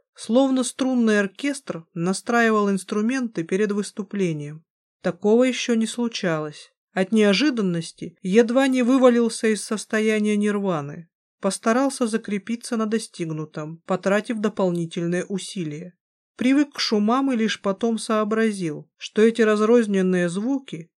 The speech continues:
исходят от меня. Ранее не приходилось всматриваться в себя. Вокруг лишь темнота и ничего более. Сегодня всё выглядело иначе. Вместо мрака —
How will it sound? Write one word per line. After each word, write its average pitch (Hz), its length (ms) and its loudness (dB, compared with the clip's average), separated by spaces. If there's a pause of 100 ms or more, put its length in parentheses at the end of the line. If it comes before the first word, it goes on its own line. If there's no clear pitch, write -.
исходят 247 600 -4
от 226 160 -6
меня. 208 480 -4 (440)
Ранее 285 440 4
не 262 140 4
приходилось 240 680 0
всматриваться 226 800 -2
в 190 60 -10
себя. 165 500 -6 (380)
Вокруг 220 500 0
лишь 202 200 -4
темнота 202 540 0
и 240 100 2
ничего 214 480 -2
более. 165 580 -4 (340)
Сегодня 285 560 0
всё 262 280 -2
выглядело 226 640 2
иначе. 165 580 -4 (340)
Вместо 202 520 0
мрака — 202 580 -2